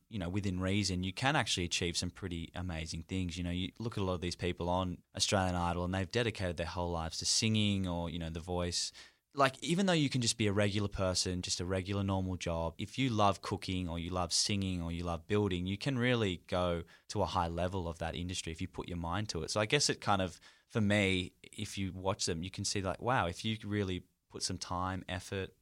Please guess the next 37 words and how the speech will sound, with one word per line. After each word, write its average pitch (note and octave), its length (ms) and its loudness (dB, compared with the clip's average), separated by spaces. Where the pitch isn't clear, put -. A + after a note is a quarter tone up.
um, E2+ 160 -8
and F2 100 -8
dedicate F#2+ 480 -2
yourself F2 360 -2
to F2+ 100 -8
a, F2 40 -4
s-, - 220 -4
a - 20 -16
skill, G2+ 420 2
you F#2 120 -4
can F#2+ 180 -4
really F2+ 220 -2
excel F2 340 -4
in F2+ 100 -6
that. C#2+ 200 -10
So E2+ 300 -8
that's A#2+ 160 -6
a, A#2 80 2
I A#2+ 60 2
think E3 140 -2
that's A2+ 160 0
a F2+ 40 -4
good E2+ 220 -4
message E2+ 360 -6
to - 60 -2
send E2 260 -2
out D#2 220 -8
to - 120 -8
the E2 100 -8
public. F#2 420 -10
From A#2 200 6
being B2 340 8
on C#3 120 8
reality A#2+ 380 8
T A#2 220 6
V, A#2+ 240 6
like, G2 280 6